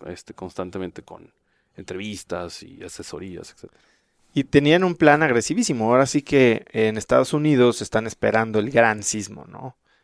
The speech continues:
Speaker 2: Eh, creo que se habla hasta de que se va a separar California, eh,
Speaker 1: Es una locura lo que
Speaker 2: eh,
Speaker 1: dicen.
Speaker 2: etcétera. Pero entonces se topan con una realidad totalmente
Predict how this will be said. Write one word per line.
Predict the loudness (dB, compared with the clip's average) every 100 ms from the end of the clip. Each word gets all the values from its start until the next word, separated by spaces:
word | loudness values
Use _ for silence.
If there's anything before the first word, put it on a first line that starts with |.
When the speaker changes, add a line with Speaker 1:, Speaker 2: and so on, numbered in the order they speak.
| _
Speaker 2:
Eh, | 0 0 0 -2
creo | -2 -2
que | 2 4 4 0 -6 _ _ _ _ _ -8
se | -2
habla | 0 0
hasta | -2 -6
de | -8
que | -6
se | -4
va |
a | -4
separar | -4 -6 -4
California, | -6 6 8 8 4 -2
eh, | -2 0
Speaker 1:
Es | 0 0
una | 2 4
locura | 4 4 2
lo | 2
que | 2
Speaker 2:
eh, |
Speaker 1:
dicen. | 0 -2 -2
Speaker 2:
etcétera. | 0 4 6 6 4 0 -4 _ _ _ 6
Pero | 8 6
entonces | 2 -4 0
se | -2
topan | 4 4 6 2 2
con | -4 -6
una | -2 -2
realidad | 0 0 0 0 0
totalmente | 0 -2 0 -2 -4 -6 -4 -2 -2 -4